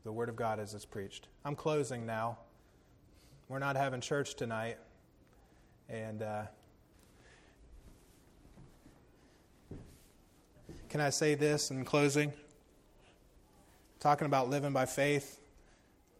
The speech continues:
I prayed for that bus to run as we went up to that youth rally.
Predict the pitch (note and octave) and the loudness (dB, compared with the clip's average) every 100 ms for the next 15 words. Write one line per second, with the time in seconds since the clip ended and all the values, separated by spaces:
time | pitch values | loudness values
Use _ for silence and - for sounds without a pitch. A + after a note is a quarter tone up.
0 | - - - C#3 C#3 C#3 C#3 C3 A#2+ C#3 | -20 -20 -4 2 2 2 0 0 2 0
1 | C3+ - B2+ C3 C#3 C#3+ C3+ - - - | 0 -2 0 0 0 -2 -6 -12 -20 -20
2 | - - - - - - A#2 B2 C3+ C3+ | -20 -20 -20 -20 -20 -16 -4 -2 2 0
3 | C3+ C3 A#2+ C3 C3 C3 C3 C3+ C3+ | 0 0 0 -2 0 2 4 4 2